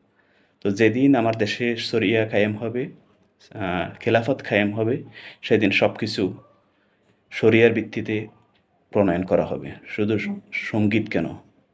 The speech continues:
প্রত্যেকটা সেক্টরে আমরা স-, শরিয়ত কায়েম করতে পারবো,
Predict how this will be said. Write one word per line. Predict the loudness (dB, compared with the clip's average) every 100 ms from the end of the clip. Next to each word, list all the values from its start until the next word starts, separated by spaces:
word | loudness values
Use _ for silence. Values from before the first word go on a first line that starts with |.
| _ _ _ _ _ _ 2
প্রত্যেকটা | 2 2 -2 2 0 0
সেক্টরে | -4 0 0 0 0 0 0 -6 -18 -18 -2
আমরা | 2 2 2
স-, | -4 _ _ _ -4
শরিয়ত | 0 2 2 0
কায়েম | 0 0 0
করতে | -6 -4
পারবো, | -2 -2 -2 -6